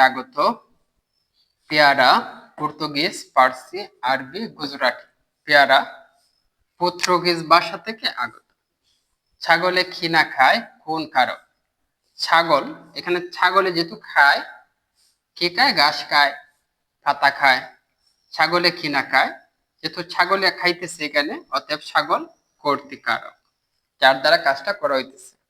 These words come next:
কম্পিউটারের স্থায়ী স্থিতিশক্তিকে কি বলা হয়? র্যাম, রম, হার্ডওয়্যার, সফটওয়্যার। কম্পিউটারের স্থায়ী স্মৃ-, স্মৃতিশক্তি, অস্থায়ী যেটা সেটা হলো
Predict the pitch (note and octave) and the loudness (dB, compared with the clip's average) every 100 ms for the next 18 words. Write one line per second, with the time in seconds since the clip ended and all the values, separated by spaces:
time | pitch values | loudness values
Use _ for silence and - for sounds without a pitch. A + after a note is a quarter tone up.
0 | _ _ _ _ _ - D#3+ E3 G#3+ G#3+ | _ _ _ _ _ -6 -6 -4 -4 -2
1 | G#3 G3+ - F3+ F3 F3 - G#3 G#3 G#3+ | 0 -2 2 2 2 -2 -10 -10 -8 -10
2 | F3+ - - - F#3 - D3+ C#3+ C#3 F3 | -10 -18 -14 -6 -4 -4 0 4 4 4
3 | - - _ _ _ - C#3+ C#3+ B3 D4+ | 0 -4 _ _ _ -6 2 4 2 -4
4 | - - C#3 C3 F#3+ - - _ _ - | -16 -8 2 4 2 -2 -20 _ _ -2
5 | D3 D3 D#3+ B3 - - - C3+ - B2+ | 2 2 0 -6 -6 -14 -8 -8 -8 -18
6 | _ _ _ _ _ - D3 - G#3 G3+ | _ _ _ _ _ -8 -8 -6 -2 -2
7 | - A3 G#3+ A3+ - G3 - _ _ F3+ | 0 0 2 0 -4 -14 -16 _ _ -12
8 | F3 - - _ _ _ _ - C#3+ - | -10 -12 -16 _ _ _ _ 0 0 0
9 | G#3 G3+ G3 G3+ D4 - E3 D#3+ F#3+ | 0 2 0 0 -2 -4 -6 -2 -2